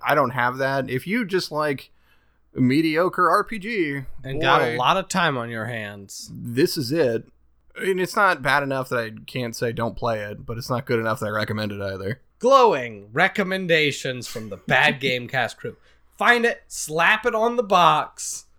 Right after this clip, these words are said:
Speaker 2: I can't recommend this to everyone, but I'm not gonna tell you not to play it. <laughs>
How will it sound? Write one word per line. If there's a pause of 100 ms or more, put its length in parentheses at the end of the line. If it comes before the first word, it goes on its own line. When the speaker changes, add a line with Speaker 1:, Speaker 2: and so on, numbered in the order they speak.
(120)
Speaker 2:
I
can't
recommend
this
to
everyone,
but
I'm
not
gonna
tell
you
not
to
play (240)
it.
<laughs>